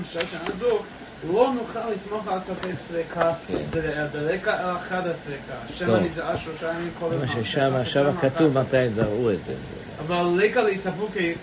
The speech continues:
Speaker 1: משל שנה שעברה, ולכאורה
Speaker 2: כן.
Speaker 1: יש לאסור מספק. אז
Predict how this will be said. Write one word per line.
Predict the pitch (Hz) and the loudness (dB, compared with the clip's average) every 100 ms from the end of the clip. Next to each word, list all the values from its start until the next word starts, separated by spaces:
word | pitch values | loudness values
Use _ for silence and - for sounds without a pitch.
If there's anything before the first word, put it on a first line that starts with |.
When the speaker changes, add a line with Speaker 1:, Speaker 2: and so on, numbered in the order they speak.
| - 165 165 | -10 -10 -8
Speaker 1:
משל | 160 190 185 | -4 0 0
שנה | 180 175 165 175 | 0 -4 -2 -2
שעברה, | - 160 143 139 131 123 - - - | -2 -4 -4 -6 -8 -8 -12 -14 -10
ולכאורה | 151 151 170 208 | -8 -4 0 2
Speaker 2:
כן. | 196 | 4
Speaker 1:
יש | 175 180 185 | 2 0 -2
לאסור | 156 - 185 | -2 -2 -2
מספק. | 175 151 151 131 131 110 - - - - - - - - - - - - - - - - - - - - - - - - - | -2 -4 -6 -8 -10 -12 -14 -16 -16 -16 -16 -16 -16 -16 -16 -16 -16 -14 -14 -14 -16 -12 -8 -6 -8 -10 -12 -14 -12 -10 2
אז | 165 | 2